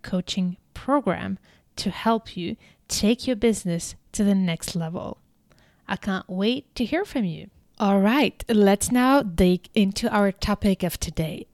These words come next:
how to make sure to not make your solo entrepreneurial journey a solo journey. And as I said before, it's all about building the right community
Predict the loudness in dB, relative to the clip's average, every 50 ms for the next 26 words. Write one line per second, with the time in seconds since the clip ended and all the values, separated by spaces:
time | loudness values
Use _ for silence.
0 | -16 _ -6 -6 -4 0 2 2 2 2 2 0 -2 0 0 0 -2 -2 -2 -2
1 | 2 4 4 4 6 4 2 0 -2 _ -2 0 2 2 4 2 2 0 0 0
2 | 0 2 2 2 0 0 -2 -4 -4 -2 -2 -2 -2 -2 -4 -2 -2 -2 -2 0
3 | -2 -2 -2 -4 -6 -8 -10 -6 -4 -4 -2 -2 -2 -2 0 0 0 -2 -2 -2
4 | 2 2 4 6 6 4 4 4 2 0 -2 -6 -20 -20 -20 -20 -20 _ _ 0
5 | 0 0 0 -2 -4 -4 -6 -2 4 6 8 8 8 8 6 4 2 0 -2 -6
6 | _ _ _ -18 _ -2 -2 -2 -2 -2 -6 -8 -10 -10 -12 -12 _ _ _ _
7 | _ _ _ _ -6 -4 -4 -4 -4 -4 -4 -4 -2 -2 -4 -4 -4 -6 -6 -6
8 | -6 -8 -8 -2 0 2 4 4 2 0 -4 -18 -20 _ _ -8 -6 -6 -6 -8
9 | _ -8 -4 -4 -2 -4 -4 -4 _ -8 -2 _ 0 2 2 2 2 0 -2 -6
10 | -12 _ _ _ _ _ _ _ 0 0 0 0 0 -2 0 2 0 0 0 0
11 | 0 0 0 0 -2 _ -4 -2 0 2 2 4 4 4 4 2 2 -2 -2 -4
12 | -6 -8